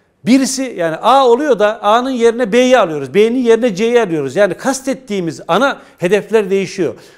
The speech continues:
Bu nedenle ana maksat her neyse onun yerini zaman zaman başka maksatlarımız alıyor. Bu türlü durumlarda dine niyet tasihi gerektiği söylenir.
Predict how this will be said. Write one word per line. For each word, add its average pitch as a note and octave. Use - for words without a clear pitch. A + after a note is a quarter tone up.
Bu D#3
nedenle G#3
ana F3+
maksat F#3+
her E3+
neyse F#3
onun E3+
yerini G3
zaman E3
zaman E3
başka D3+
maksatlarımız D#3
alıyor. G3
Bu B3+
türlü G#3+
durumlarda G#3
dine A3+
niyet G3+
tasihi F#3+
gerektiği E3+
söylenir. G2